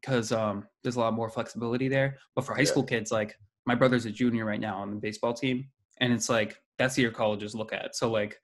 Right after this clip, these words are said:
Speaker 2: Mm-hmm.
Speaker 1: if he wanted to, like, play at some sort of collegiate level,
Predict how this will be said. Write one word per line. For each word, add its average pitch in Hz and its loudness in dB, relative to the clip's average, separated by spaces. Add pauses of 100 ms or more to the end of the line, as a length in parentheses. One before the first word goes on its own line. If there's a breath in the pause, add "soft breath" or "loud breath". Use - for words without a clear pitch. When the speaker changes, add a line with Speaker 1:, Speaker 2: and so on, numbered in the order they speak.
Speaker 2:
Mm-hmm. 104 -2
Speaker 1:
if 104 0
he 131 4
wanted 127 6
to, 110 0
like, 101 -8
play 110 0
at 101 -2 (160)
some 110 -10
sort 110 -6
of 110 -12
collegiate 117 -4
level, 123 2